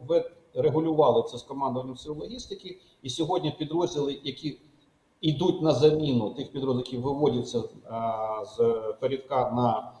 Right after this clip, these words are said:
відновлення, вони зразу отримують всі необхідні комплекти зимового одягу. Тому, якщо раптом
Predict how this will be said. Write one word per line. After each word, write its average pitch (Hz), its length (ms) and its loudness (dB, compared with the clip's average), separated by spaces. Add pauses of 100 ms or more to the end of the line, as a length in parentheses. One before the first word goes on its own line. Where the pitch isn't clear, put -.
(280)
відновлення, 190 500 2
вони 160 260 4
зразу 165 400 2
отримують 131 560 -4
всі 135 160 -12
необхідні 117 400 -8
комплекти 110 440 -8
зимового 110 420 -10
одягу. 95 320 -10
Тому, 175 340 -6 (220)
якщо - 400 6
раптом 156 680 6